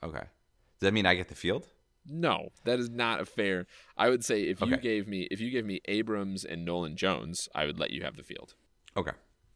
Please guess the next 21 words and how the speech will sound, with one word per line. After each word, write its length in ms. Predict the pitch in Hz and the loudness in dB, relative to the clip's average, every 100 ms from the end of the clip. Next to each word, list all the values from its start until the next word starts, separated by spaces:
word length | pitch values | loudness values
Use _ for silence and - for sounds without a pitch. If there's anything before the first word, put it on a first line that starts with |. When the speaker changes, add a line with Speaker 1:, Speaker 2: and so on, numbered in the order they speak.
| _ | _
Speaker 1:
Ah, 640 | - 98 87 143 95 127 - - | 2 2 2 -2 -4 -6 -10 -12
that 120 | 92 | -8
man, 240 | 80 69 | -6 -6
that's, 280 | 80 82 - _ _ _ - | -8 -10 -16 _ _ _ -4
we 100 | 107 | 2
should 100 | 127 | 8
probably 200 | 135 101 | 8 8
snake 280 | 80 73 | 2 0
draft 280 | - 64 - | 0 -2 -2
this. 280 | 52 - - _ | -8 -14 -18 _
Can 120 | - 107 | 2 2
we 60 | |
snake 300 | 98 104 104 | 4 2 2
draft 260 | 120 113 - | 2 2 0
it? 200 | - - - - - - - | -8 -8 -10 -10 -14 -6 4
<laughs> 80 | 339 - - - - - - - - - - - - - _ - - - - - - - - | 4 4 -14 -18 -16 -18 -18 -20 -20 -20 -20 -20 -20 -20 _ -14 -10 -10 -10 -14 -14 -16 4
No, 300 | 113 110 104 | 12 12 12
no, 300 | 98 87 80 | 12 10 6
no, 120 | 73 73 - - | 2 -4 0 12
no. 60 | |
Um, 640 | 123 127 120 117 113 113 | 12 12 12 12 10 0